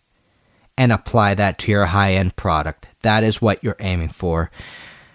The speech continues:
I'm gonna explain to you peeps why those brackets are there so that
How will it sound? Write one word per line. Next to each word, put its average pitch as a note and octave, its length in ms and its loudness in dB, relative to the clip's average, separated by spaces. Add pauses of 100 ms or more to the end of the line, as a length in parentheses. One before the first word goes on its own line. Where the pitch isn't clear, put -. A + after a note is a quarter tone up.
(160)
I'm D#3 140 4
gonna G3+ 200 6
explain C#3+ 580 4
to - 160 2
you B2+ 100 6
peeps C3 420 -2
why A#2+ 320 6
those C3+ 220 4
brackets B2 480 0
are G#2+ 160 4
there A#2+ 380 2
so B2+ 240 4
that A#2 300 6